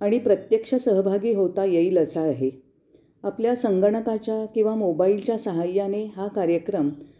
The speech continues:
आपल्या सर्वांना पाहता येईल. टेलिव्हिजन किंवा रेडिओ साई टेलिकास्टच्या प्रसारणाद्वारे पण पाहता येईल. या दैवी कार्यक्रमाच्या आणि भगवंताच्या इच्छेच्या किंवा निर्णयाच्या आड कोणतंही विघ्न येणार नाही,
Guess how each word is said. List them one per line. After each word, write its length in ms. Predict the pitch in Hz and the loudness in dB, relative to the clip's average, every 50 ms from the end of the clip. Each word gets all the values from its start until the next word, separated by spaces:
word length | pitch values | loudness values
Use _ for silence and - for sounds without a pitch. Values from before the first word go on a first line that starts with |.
| _ _ - | _ _ -10
आपल्या 280 | 190 180 190 202 220 | -10 -6 -2 -2 -2
सर्वांना 460 | 240 233 247 214 214 202 226 247 254 269 | 0 0 0 0 2 0 0 0 0 2
पाहता 380 | 285 240 180 165 156 - 165 | 0 0 0 -2 -2 0 0
येईल. 400 | 170 170 165 143 127 123 123 123 - - _ _ _ _ _ _ _ _ _ _ _ _ _ _ - | 2 2 4 2 2 0 -2 -8 -14 -18 _ _ _ _ _ _ _ _ _ _ _ _ _ _ 2
टेलिव्हिजन 720 | 214 185 185 196 226 254 240 247 208 185 196 160 147 147 165 - - - _ _ _ _ _ _ | 4 4 4 4 2 2 0 0 0 0 2 2 2 0 0 -4 -10 -20 _ _ _ _ _ _
किंवा 260 | - 220 208 240 254 | 0 2 2 4 6
रेडिओ 440 | 254 226 190 175 165 196 220 233 247 | 6 6 6 6 4 4 4 4 4
साई 340 | 247 247 254 240 240 240 247 | 2 0 -2 -2 0 0 -2
टेलिकास्टच्या 960 | 247 - 214 180 175 190 214 220 220 214 214 214 214 - - - 233 233 247 | 0 2 2 4 4 2 0 0 -2 -2 -4 -4 -6 -6 -6 -6 -4 -4 -4
प्रसारणाद्वारे 1040 | 247 - 208 190 175 170 - 202 214 226 233 233 233 233 247 233 247 247 240 240 233 | -4 0 0 0 2 2 0 0 0 0 0 -2 -2 -4 -2 -2 -2 0 0 0 0
पण 180 | 233 - 285 | 2 2 2
पाहता 400 | 285 285 190 165 160 156 - 170 | 2 2 2 0 -2 -2 0 0
येईल. 380 | 170 175 175 147 131 127 131 135 - - _ _ _ _ _ _ _ _ _ _ - | 2 2 4 4 2 2 -2 -6 -12 -18 _ _ _ _ _ _ _ _ _ _ -4
या 180 | 214 226 240 | -2 -2 0
दैवी 400 | 262 226 220 190 175 175 202 247 | 0 2 2 2 2 2 0 -2
कार्यक्रमाच्या 880 | 262 269 247 240 226 214 214 - 208 202 202 196 190 185 196 190 156 139 143 - - - - _ _ _ | 0 0 2 2 2 2 2 0 -2 -2 -2 -2 -4 -4 -4 -2 -2 -2 -4 -6 -10 -16 -20 _ _ _
आणि 200 | - 208 208 240 | -6 -4 -4 -2
भगवंताच्या 720 | 247 214 190 170 190 185 220 226 226 226 240 240 226 - 254 247 - | 0 0 2 2 2 2 0 -2 -2 -2 -2 -2 -2 -2 -4 -2 -4
इच्छेच्या 600 | 208 196 190 - - 233 240 240 240 - 156 143 143 147 - - _ _ _ _ _ | -6 -6 -8 -2 2 2 2 2 0 -2 -2 -2 -4 -8 -12 -20 _ _ _ _ _
किंवा 180 | 240 226 254 262 | -6 -2 2 4
निर्णयाच्या 680 | 262 247 202 185 180 202 226 247 247 247 247 247 247 | 6 6 6 6 4 0 0 -2 -2 -2 -2 -4 -6
आड 320 | 240 - 196 190 196 202 214 | -6 -6 -4 -4 -4 -4 -4
कोणतंही 680 | 214 - - 220 202 190 190 190 214 226 214 247 269 | -6 -4 -4 -2 -2 -2 -2 0 2 2 4 4 2
विघ्न 280 | 247 214 165 160 170 | 2 2 2 2 4
येणार 440 | 185 202 220 202 175 156 160 160 160 | 4 6 6 6 6 6 4 2 2
नाही, 440 | 160 175 170 151 156 165 156 156 - | 2 0 0 2 2 0 0 -2 -4